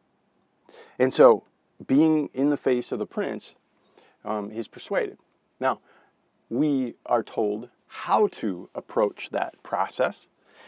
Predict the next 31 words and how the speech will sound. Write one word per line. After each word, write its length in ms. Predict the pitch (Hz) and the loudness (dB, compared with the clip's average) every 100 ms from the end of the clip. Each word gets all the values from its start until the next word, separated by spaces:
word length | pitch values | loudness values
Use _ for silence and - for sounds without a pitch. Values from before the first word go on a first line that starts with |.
| - | -12
And 140 | 113 117 | -4 -4
it 80 | 110 | 0
says 280 | 113 104 - 110 | 0 0 -4 -6
simply, 400 | - 110 101 95 | -4 -2 -2 -2
"A 140 | 95 - _ _ | -4 -8 _ _
soft 480 | - - 127 123 - | -12 2 2 2 -2
tongue 320 | - 110 113 | -4 -2 -2
breaketh 520 | 117 107 104 107 - _ _ _ _ _ | 0 0 0 -2 -12 _ _ _ _ _
the 140 | 104 104 | -4 -4
bone." 640 | 90 131 165 104 107 143 _ _ _ _ _ _ _ _ - | 4 6 6 4 -2 -10 _ _ _ _ _ _ _ _ -2
And 180 | 143 127 | 4 4
we 120 | 123 | 4
know 540 | 120 175 185 120 117 - _ _ _ | 2 2 4 2 0 -10 _ _ _
from 420 | - 127 120 120 | 2 4 6 2
Proverbs 440 | - 131 117 107 | 2 2 2 -4
chapter 280 | - 117 - | -4 -4 -4
fifteen 520 | - 254 - 123 110 | -8 -6 -6 -6 -4
that 140 | 107 101 | -4 -6
a 80 | - | -10
soft 340 | - 123 104 - | -4 -2 -2 -4
answer 280 | 95 101 | -10 -10
turns 260 | 95 101 95 | -10 -10 -6
away 160 | 95 95 | -6 0
wrath. 380 | 165 147 - | 4 4 2
So 180 | - 123 | -4 -2
we're, 180 | 110 107 - - | 0 -2 -6 -8
we're 120 | - 160 | -2 0
being 260 | 294 311 | 2 0
told 400 | - 170 151 135 | 0 2 2 0
how 420 | - 135 156 151 147 | -4 0 0 0 -4
to 420 | - 113 110 120 | -2 0 0 -4